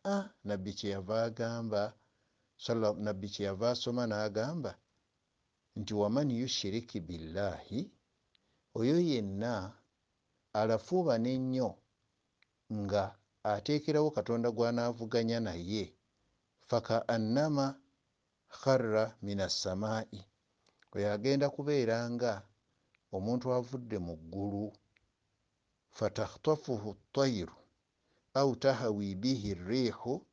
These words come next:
fi makaani sahiiqin." Kakati nno n'alyoka, empewo n'eryoka emuleeta, n'emukkata eyo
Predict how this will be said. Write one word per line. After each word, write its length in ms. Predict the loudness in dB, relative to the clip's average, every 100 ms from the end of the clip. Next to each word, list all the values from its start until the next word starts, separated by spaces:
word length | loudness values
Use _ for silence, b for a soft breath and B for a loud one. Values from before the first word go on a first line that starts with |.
| _ _ _ _ -8
fi 140 | -2 0
makaani 680 | 0 -2 0 2 2 0 -4 -8
sahiiqin." 840 | -8 -2 -2 -2 -4 -4 -6 -12 -14 _ _ _ _ _ _ _
Kakati 420 | -6 -2 -2 -2 -2
nno 240 | -2 -6 -8 _ _ _ _ _ _
n'alyoka, 560 | 0 2 4 2 0 2
empewo 340 | 2 2 2 4
n'eryoka 500 | 2 0 0 -2 -2
emuleeta, 760 | 2 2 2 0 0 -2 -6 -6 -10 _ _ _ _ _ _ _
n'emukkata 760 | 0 2 2 0 0 -2 0 0
eyo 320 | 0 0 -2